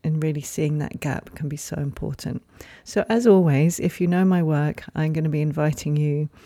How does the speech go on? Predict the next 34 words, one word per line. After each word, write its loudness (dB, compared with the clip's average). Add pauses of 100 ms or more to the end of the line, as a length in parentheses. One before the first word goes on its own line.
(420)
to 2
drop 0
what -4
I 0
call -2
the 0
guilt -4 (140)
and 0
shame -2
and -2 (180)
any 2
other 0
self-judgment -4
stick -6
in -2
relation -4
to -8
anything -2
I'm 0
sharing -4
today. -2 (600)
I -8
really 2
wanna 2
remind 0
you -4
it -4
can 6
be, 6 (380)
and 0
it 2
is 4
at -6
times, 0